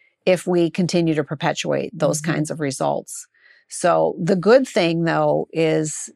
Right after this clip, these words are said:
Speaker 1: people have awakened to this,
Speaker 2: Yeah.
Speaker 1: and, and they're not going to sit by and say, "It's okay for my child not to know or understand these things."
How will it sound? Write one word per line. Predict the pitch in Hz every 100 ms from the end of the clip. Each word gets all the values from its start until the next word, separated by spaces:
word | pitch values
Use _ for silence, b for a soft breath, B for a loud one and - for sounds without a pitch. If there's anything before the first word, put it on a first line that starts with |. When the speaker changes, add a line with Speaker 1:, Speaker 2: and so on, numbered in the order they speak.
| _ _ -
Speaker 1:
people | - 214 233
have | 226
awakened | 208 180 214 262 -
to | -
this, | - - - -
Speaker 2:
Yeah. | 160
Speaker 1:
and, | 160 165 160 156 156 - _ _ -
and | 170 170
they're |
not | 170 180 196 -
going | - 180 170
to | 160
sit | 147 - - - - 185 - -
by | 170 208 151 156 151
and | 165
say, | 160 165 160 156 156
"It's | 156 -
okay | 175 160 165 196
for | -
my | 151 131 147 -
child | - 143 143 139
not | 147 147 - _ -
to | 156
know | 147 143
or | 151
understand | 147 143 143 - 151 151
these | 156 -
things." | - 156 156